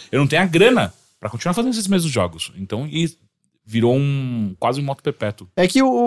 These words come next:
Speaker 2: eu, eu puxo isso também porque, assim, há cerca de dois anos, a, a E A teve uma, uma E três super esquisita. Lembram que aquele ano que era tudo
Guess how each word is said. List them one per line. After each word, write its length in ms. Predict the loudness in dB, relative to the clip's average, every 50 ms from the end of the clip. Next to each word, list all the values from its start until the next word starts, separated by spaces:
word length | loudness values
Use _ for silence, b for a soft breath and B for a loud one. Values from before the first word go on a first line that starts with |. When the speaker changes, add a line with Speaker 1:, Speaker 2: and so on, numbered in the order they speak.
| 2 2 4 4
Speaker 2:
eu, 60 | 4
eu 60 | 4
puxo 280 | 4 4 0 0 0 -2
isso 140 | -2 0 2
também 220 | 2 2 2 2
porque, 260 | 2 0 0 2 2
assim, 280 | 2 2 2 0 0 2
há 280 | 2 2 0 -2 -4 -8 -12 _
cerca 200 | -8 -4 0 0
de 80 | 0 4
dois 360 | 4 4 4 4 4 4 4
anos, 340 | 4 4 4 4 2 2 2
a, 500 | 2 2 4 4 4 2 2 0 -2 -4 -2
a 100 | 0 2
E 160 | 4 4 4
A 60 | 4
teve 240 | 4 4 4 4 4
uma, 200 | 2 2 2 2 2 2 2 0
uma 260 | 0 0 2 2 2
E 60 | 0
três 440 | 0 0 0 2 2 0 -2 -6 -10 _ -16 -14
super 280 | -6 -4 -2 -2 0 -2
esquisita. 340 | -4 -2 -4 -4 -4 -2 0
Lembram 240 | 2 4 4 2
que 80 | 2 0
aquele 240 | -2 -2 0 2 4
ano 160 | 4 2 2
que 100 | 2 0
era 140 | 0 0 0
tudo 500 | -2 -2 -2 0 2 4 4 4 2